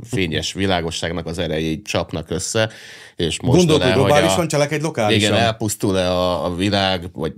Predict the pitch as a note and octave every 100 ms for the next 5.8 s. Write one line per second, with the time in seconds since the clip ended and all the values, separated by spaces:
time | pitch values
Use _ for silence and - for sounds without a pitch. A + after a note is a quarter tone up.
0 | - F#2 F2+ F2+ E2 D#2 E2+ - E2 E2
1 | D#2+ D#2 - F2+ E2+ G2 E2+ D#2+ D#2 -
2 | E2+ E2+ D#2+ D2+ D#2 - F#2+ G2+ G2+ G2
3 | - E2+ F2 E2+ G2+ D#2+ G2+ F2 E2 -
4 | F2 D2+ C#2+ - D#2+ E2+ D#2 E2 E2 D#2+
5 | G#2+ - D3 D3+ C#3 C3+ B2+ C3+